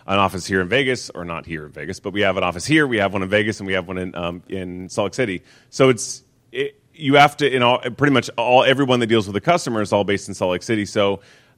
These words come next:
all the engineers, the engineering team here doesn't know what the customer's issues or problems are. So you're really the mouthpiece to let the engineers know, like, "Hey, we're gonna re-,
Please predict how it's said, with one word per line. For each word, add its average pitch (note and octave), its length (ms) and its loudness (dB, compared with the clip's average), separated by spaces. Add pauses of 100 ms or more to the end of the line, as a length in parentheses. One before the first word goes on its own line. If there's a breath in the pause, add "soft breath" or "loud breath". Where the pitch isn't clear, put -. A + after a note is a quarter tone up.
(360)
all C3+ 120 8
the C#3 140 6
engineers, C3 580 2
the A#2 100 -2
engineering A#2 380 -2
team G#2+ 240 -2
here C3 220 0
doesn't A#2 340 0
know B2 280 2
what G2+ 160 2
the G#2+ 80 -4
customer's G2 580 -4
issues G#2 380 -2
or F#2 80 -4
problems A2 500 0
are. F#2 220 0
So A2+ 120 -4
you're C#3+ 240 2
really A2 420 0 (280 soft breath)
the G#2 60 -4
mouthpiece A2+ 560 0
to A2+ 60 -4
let G#2+ 180 0
the G#2+ 80 -2
engineers G2 380 -4
know, G2+ 120 -2
like, G2 180 0
"Hey, C3 200 2
we're G#2+ 160 -2
gonna G#2+ 460 0 (260 soft breath)
re-, A2+ 260 0